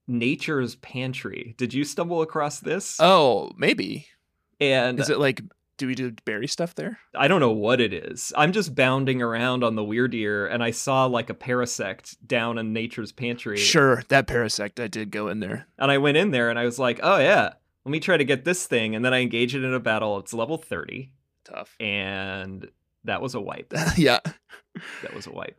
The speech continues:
Speaker 2: The nice part about the open world battle in this new battle system is, like, you can always just, like, fucking run. Like, literally run away.
Speaker 1: Yeah.
Speaker 2: So you don't have to let your entire team get wiped.
Speaker 1: No.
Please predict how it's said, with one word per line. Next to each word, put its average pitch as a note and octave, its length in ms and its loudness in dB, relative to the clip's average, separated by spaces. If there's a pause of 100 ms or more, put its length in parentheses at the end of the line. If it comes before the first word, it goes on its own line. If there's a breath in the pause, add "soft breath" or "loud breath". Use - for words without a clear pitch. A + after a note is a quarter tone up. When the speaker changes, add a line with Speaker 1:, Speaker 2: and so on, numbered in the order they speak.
(160)
Speaker 2:
The G#3+ 100 6
nice A#3+ 220 6
part - 160 6
about A3 200 6
the D#3+ 80 6
open D3+ 320 4
world C#3 220 6
battle B2+ 380 4
in C3 80 -2
this A#2+ 160 -6
new B2 120 -2
battle A2 280 -2
system D#3 400 -2
is, - 160 -2
like, A#2+ 260 -2
you G3+ 100 2
can D4 100 6
always G3+ 240 6
just, C#3 200 2
like, F#2+ 220 -8 (200)
fucking B2 440 -8 (100)
run. G2 380 -8 (320)
Like, - 220 -16
literally B2 500 0
run F#2 220 -8
away. - 260 -10 (300)
Speaker 1:
Yeah. A2+ 240 -2 (220)
Speaker 2:
So D3 200 2
you B2+ 180 0
don't A3 160 0
have - 260 0
to F2+ 100 -12
let - 240 -8 (120)
your G2+ 160 -8
entire - 320 -12
team - 240 -16
get - 180 -14
wiped. - 380 -12 (180)
Speaker 1:
No. A2+ 420 -10